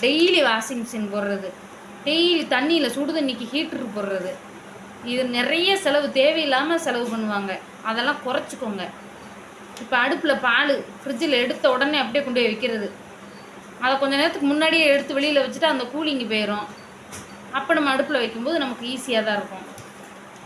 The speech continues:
இந்த மாதிரி நிறைய டிப்ஸ் இருக்கு. கரண்ட் பில்லை குறைக்கிறதுக்கு எதெல்லாம் பண்ண முடியுமோ பண்ணுங்க. நான் அதை தனித்தனியா நான் வீடியோவா போடுறேன், சரிங்களா? கரண்ட் பில்லு குறைக்கிறது எப்படி,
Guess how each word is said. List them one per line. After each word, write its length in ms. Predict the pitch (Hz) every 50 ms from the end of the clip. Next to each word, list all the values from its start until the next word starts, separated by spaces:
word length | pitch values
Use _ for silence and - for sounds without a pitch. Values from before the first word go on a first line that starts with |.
| - - - -
இந்த 140 | 247 240 269 269
மாதிரி 220 | 269 294 320 330
நிறைய 320 | 277 247 240 233 262 302 311
டிப்ஸ் 300 | 233 285 - - - 320
இருக்கு. 300 | 294 240 220 196 226 214 202 - - - - - - - - - - -
கரண்ட் 280 | 240 254 285 320 302 - 262
பில்லை 160 | 285 254 226
குறைக்கிறதுக்கு 640 | 226 226 233 254 233 277 240 226 220 208 - 294 320 320 277 226
எதெல்லாம் 560 | 208 214 220 254 262 262 277 294 285 269 247
பண்ண 160 | 226 226 220 226
முடியுமோ 360 | 226 214 214 220 220 262 277 294 294 285 - - - - - - - -
பண்ணுங்க. 360 | 240 233 240 247 240 233 220 208 208 - - - - - - -
நான் 120 | 247 240 240
அதை 120 | 233 220 -
தனித்தனியா 440 | 254 262 277 - 302 269 269 285
நான் 180 | 285 269 233 233
வீடியோவா 320 | 247 240 247 226 214 214 202 202 -
போடுறேன், 300 | 202 196 190 196 - - - -
சரிங்களா? 340 | 220 202 202 208 214 214 214 202 -
கரண்ட் 280 | 214 220 226 247 233 214 202
பில்லு 160 | 214 202 196
குறைக்கிறது 480 | 196 196 196 196 214 202 190 190 196 196
எப்படி, 240 | 190 196 190 202